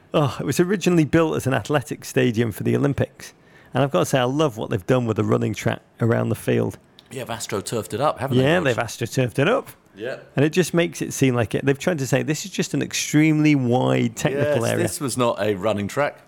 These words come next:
Speaker 1: But honestly, the gap between the edge of the field and the terraces at the London Stadium,
Speaker 2: Yeah.
Speaker 1: it's as wide as the entirety of N Y C F C's home field.
Speaker 2: Pretty much is, and also it seems to be needlessly narrow, the pitch.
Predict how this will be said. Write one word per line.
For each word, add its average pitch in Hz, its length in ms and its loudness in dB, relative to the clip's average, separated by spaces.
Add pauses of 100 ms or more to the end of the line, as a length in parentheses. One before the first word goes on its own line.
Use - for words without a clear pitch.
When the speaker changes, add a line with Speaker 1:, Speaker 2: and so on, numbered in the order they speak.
Speaker 1:
But 175 120 2
honestly, 147 480 2 (100)
the 147 120 4
gap 160 180 -2
between 156 260 0
the 156 80 6
edge 156 160 2
of 151 80 2
the 135 60 0
field 156 340 2
and 117 120 2
the 113 60 0
terraces 127 640 -2 (340)
at 117 120 0
the 127 80 0
London 117 340 0
Stadium, 110 460 -2 (140)
Speaker 2:
Yeah. 101 240 -2 (360)
Speaker 1:
it's 135 160 -4
as 127 140 4
wide 151 380 2
as 113 140 0
the 120 120 0
entirety 123 640 0
of 101 80 0
N 110 180 -2
Y 110 140 0
C 117 240 -2
F 107 120 -4
C's 107 280 -4
home 117 220 0
field. 101 300 -6 (140)
Speaker 2:
Pretty 277 160 -6
much 262 200 -2
is, 202 140 -4
and 196 100 2
also 233 240 -2
it 170 60 -2
seems 220 240 -2
to - 60 -12
be 185 120 -2
needlessly 175 840 -2
narrow, 143 480 0
the 90 120 -6
pitch. - 480 -4